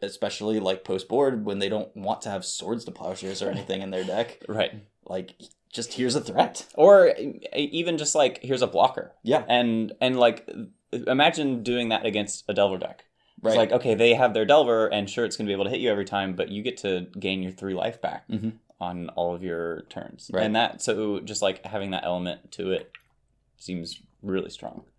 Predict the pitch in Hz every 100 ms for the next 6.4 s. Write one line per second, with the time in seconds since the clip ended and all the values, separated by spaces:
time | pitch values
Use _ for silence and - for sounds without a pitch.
0 | _ 139 160 131 127 127 113 127 139 127
1 | 117 117 113 113 123 107 110 113 107 104
2 | 98 - - - - 107 107 107 101 -
3 | 95 95 - - - - 92 95 92 92
4 | 95 95 - 92 95 95 95 95 95 92
5 | 92 90 87 90 82 87 85 85 98 95
6 | 92 92 -